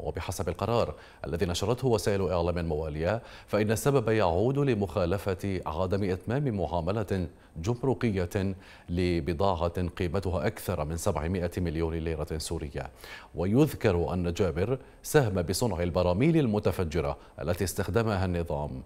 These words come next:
في حربه على المدنيين. معنا عبر الهاتف من باريس الأستاذ يونس كريم، المحلل الاقتصادي. مرحبا بك معنا أستاذ يونس إلى هذه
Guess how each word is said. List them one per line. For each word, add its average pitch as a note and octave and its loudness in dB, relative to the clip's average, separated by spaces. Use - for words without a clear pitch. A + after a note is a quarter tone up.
في D2 -10
حربه F2 -2
على B2+ -2
المدنيين. G2+ -4
معنا A#2+ 8
عبر C3 12
الهاتف D#3 8
من B2 6
باريس B2 6
الأستاذ G#2 6
يونس G#2 6
كريم، F#2+ 2
المحلل F#2 2
الاقتصادي. F#2 2
مرحبا G2 2
بك F#2 0
معنا F2 2
أستاذ E2+ 0
يونس F2 0
إلى E2 0
هذه E2+ 0